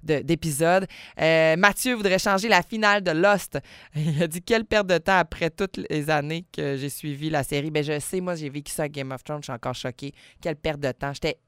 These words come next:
vraiment offusquée, là, c'est rare. Quelqu'un qui dit : « Les Rescapés. » Euh, ce serait son choix, en fait, pour avoir, euh, une suite à tout ça. Euh, Steve qui dit : « Moi,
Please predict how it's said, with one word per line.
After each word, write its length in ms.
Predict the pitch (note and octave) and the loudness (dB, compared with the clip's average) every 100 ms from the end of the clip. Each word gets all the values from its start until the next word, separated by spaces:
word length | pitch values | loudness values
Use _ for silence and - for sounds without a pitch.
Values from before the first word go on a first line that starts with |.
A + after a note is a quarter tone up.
| - | -6
vraiment 460 | F#3 B3 E3+ C3 | 0 2 2 -2
offusquée, 500 | A#2+ - - - C#3+ | -10 -14 -14 -8 -6
là, 120 | A#2 | -4
c'est 160 | A#2 C3 | -4 -2
rare. 260 | B2 D3 F3 - - - | 2 2 0 -8 -16 -6
Quelqu'un 260 | G3+ F3+ G#3+ | -2 0 -2
qui 140 | - | -4
dit : « 160 | D#3+ G3 | -4 2
Les 140 | F#3+ | 2
Rescapés. » 640 | D#3+ G3+ - F3 - F3+ G3 _ - _ - | 4 2 2 0 2 -4 -6 _ -20 _ -6
Euh, 560 | D3 D3 C#3 C#3 C#3 C3+ | -2 0 -2 -4 -6 -6
ce 80 | D3+ | -6
serait 160 | - | -6
son 180 | D#3+ C#3+ | -6 -6
choix, 220 | C3 E3+ | -4 -2
en 60 | D#3 | -2
fait, 120 | - | -4
pour 140 | C#3+ C#3 | -6 -4
avoir, 240 | B2+ C#3 | -4 -2
euh, 140 | C3+ C3+ C3+ | -4 -6 -8
une 200 | C3+ B2+ | -10 -10
suite 320 | - F3+ F3 | -6 -4 -4
à 80 | - | -6
tout 100 | - | -4
ça. 260 | - F#3 F#3+ - - | 0 0 -2 -14 -6
Euh, 120 | - D#3+ | -2 -2
Steve 340 | - B3 A3 | 0 -2 -2
qui 140 | - | -6
dit : « 100 | E3+ | -4
Moi, 140 | F#3+ | -2